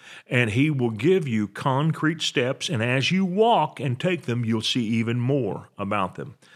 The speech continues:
Now, years ago, I had a command by the Lord to launch a kids' T V show. I followed him step by step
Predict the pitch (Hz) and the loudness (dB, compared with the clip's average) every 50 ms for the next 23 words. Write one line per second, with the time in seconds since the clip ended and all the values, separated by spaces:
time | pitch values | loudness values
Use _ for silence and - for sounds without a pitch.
0 | - - - - - - - 107 110 117 120 135 156 170 175 131 139 143 104 104 | -20 -20 -20 -20 -20 -10 -4 -2 0 2 4 6 6 6 6 4 2 0 0 2
1 | 101 92 82 92 117 120 110 - - - _ - - - - - - 110 123 131 | 2 2 0 0 -4 -6 -8 -12 -18 -20 _ -20 -20 -20 -12 -4 0 0 2 2
2 | 113 110 123 127 120 117 120 120 117 - 123 107 - - 120 110 113 123 123 127 | 2 0 0 0 0 0 0 -2 -4 -6 -10 -8 -6 -4 -4 -2 0 0 0 0
3 | 139 143 139 127 131 127 131 135 139 131 110 98 98 101 113 117 - - - 113 | 0 0 0 2 2 2 2 2 0 0 0 0 -2 -2 -4 -6 -8 -8 -4 -2
4 | 113 113 110 107 107 104 104 107 117 120 127 131 - - 113 - - 135 127 120 | 0 0 0 0 -2 -2 0 0 2 2 0 0 -2 -4 -6 -2 0 0 0 0
5 | - - - 135 127 127 131 135 131 123 - - 117 90 85 80 - - - - | -2 -2 0 2 2 2 2 2 0 0 0 0 0 0 -2 -2 -6 -10 -14 -18
6 | _ - 104 104 95 - - - - 127 120 120 120 123 135 139 113 101 117 123 | _ -6 -4 -4 -4 -6 -8 -6 -2 0 0 0 0 -2 -2 -2 -2 0 0 2
7 | 120 123 131 127 127 - - - - - - - - - - - - 147 135 139 | 2 2 0 -2 -2 -4 -10 -20 -20 -20 -16 -6 0 2 2 4 6 6 4 4
8 | 143 - - 143 139 131 - - - 110 98 98 - - - | 4 2 0 0 0 0 0 0 0 0 0 0 -2 -6 -10